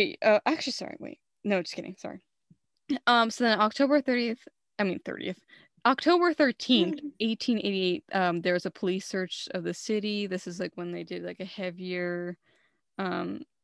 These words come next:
Speaker 1: search of, you know, maybe there's some more clues later on. They didn't really find anything. Again, the main, the main clues was just, like, that apron piece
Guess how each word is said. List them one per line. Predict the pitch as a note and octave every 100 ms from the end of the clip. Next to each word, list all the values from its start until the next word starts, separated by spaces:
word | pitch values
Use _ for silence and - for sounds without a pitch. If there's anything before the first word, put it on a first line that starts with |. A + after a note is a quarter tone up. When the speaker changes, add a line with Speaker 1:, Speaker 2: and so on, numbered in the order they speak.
| -
Speaker 1:
search | - F#3+ F3 -
of, | F3+ - - - - - _ _ _ _ _
you | F#3+
know, | F3+ F3+
maybe | E3+ F3
there's | E3+ F3 -
some | F3
more | E3+ E3+
clues | - G#3 G3+ G3 G3 F3+ -
later | G3 F#3+ F#3+ F#3+
on. | F#3 F#3 F#3 F#3 F#3+ G3
They | F3+
didn't | F3 F3
really | F#3 F3+
find | - E3+ E3+
anything. | E3+ E3+ F3 - F3 E3+ F3 - - - G3
Again, | F#3+ G3+
the | G3+
main, | G3+ G#3 G#3+ - -
the | G#3+
main | A3+ A#3+
clues | B3+
was | A3+ G3+
just, | G3
like, | F#3
that | F3 -
apron | F3 F3+ G#3 G3+
piece | - G3+ G3+ -